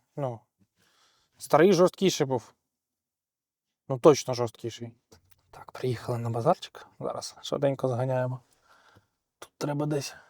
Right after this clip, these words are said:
знайти собі місце. О, зараз я ледь не заглох знову. І вона знов завелась. Оце прикольна фіча. Це прям кілер фіча, як для мене.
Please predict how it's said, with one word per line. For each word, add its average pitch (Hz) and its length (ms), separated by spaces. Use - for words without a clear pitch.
знайти 139 460
собі 139 200
місце. 151 460
О, 131 180
зараз 135 320
я 131 260
ледь 139 240
не 135 80
заглох 139 420
знову. 135 460
І 147 60
вона 175 200
знов 214 220
завелась. 196 460
Оце 160 200
прикольна 180 400
фіча. 131 360
Це 240 180
прям 208 320
кілер 170 340
фіча, 147 280
як 135 80
для 135 100
мене. 131 260